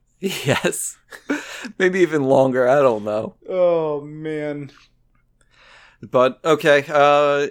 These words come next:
Speaker 1: she ends up going back to the city and she has to break out her buddies from prison. She takes a dump truck, uh, and just frickin' plows into the front of the police station, which <laughs> allows
Speaker 2: And
Speaker 1: Winky to
Speaker 2: releases
Speaker 1: save the
Speaker 2: Winky.
Speaker 1: day.
Speaker 2: <laughs> Hell yes, my boy.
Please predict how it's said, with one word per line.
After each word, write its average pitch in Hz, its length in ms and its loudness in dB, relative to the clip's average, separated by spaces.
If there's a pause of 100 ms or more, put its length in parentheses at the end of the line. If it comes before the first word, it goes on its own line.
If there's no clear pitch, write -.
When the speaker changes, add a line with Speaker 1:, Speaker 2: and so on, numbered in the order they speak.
(100)
Speaker 1:
she 196 200 -2
ends 196 200 0
up 190 120 -4
going 190 220 2
back 165 220 -2
to 180 80 -10
the 151 100 -14
city 156 300 -2
and 143 120 -8
she - 100 -6
has 147 120 -4
to 147 80 -6
break 147 260 -2
out 139 140 4
her 135 80 0
buddies 123 300 0
from 113 180 -12
prison. 101 300 -8
She - 120 -16
takes 160 220 -2
a 131 60 -14
dump 135 260 0
truck, 131 320 0
uh, 104 840 -4 (180)
and 110 180 -10
just - 400 -8
frickin' 113 880 -6 (300)
plows 123 360 2
into 131 160 -6
the 127 80 -4
front 131 200 -6
of 127 60 -10
the 127 80 -8
police 139 380 -2
station, 147 500 -2
which 127 220 -4
<laughs> - 40 -8
allows 156 400 2
Speaker 2:
And 151 120 -6
Speaker 1:
Winky 180 340 -4
to - 120 -4
Speaker 2:
releases 226 180 -2
Speaker 1:
save 135 160 -2
the 196 80 4
Speaker 2:
Winky. 196 100 -4
Speaker 1:
day. 131 380 -4
Speaker 2:
<laughs> - 60 -20 (420)
Hell - 160 -2 (200)
yes, 196 600 -8
my 185 160 -10
boy. 202 440 -8